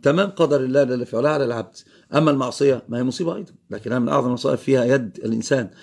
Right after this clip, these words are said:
قال: "ذلك بما قدمت يداك وأن الله ليس بظلام للعبيد." ف-، فأما المعايب فلا يجوز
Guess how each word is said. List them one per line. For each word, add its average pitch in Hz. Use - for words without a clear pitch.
قال: 120
"ذلك 123
بما 123
قدمت 123
يداك 120
وأن 123
الله 123
ليس 127
بظلام 127
للعبيد." 131
ف-، -
فأما 127
المعايب 131
فلا 147
يجوز 135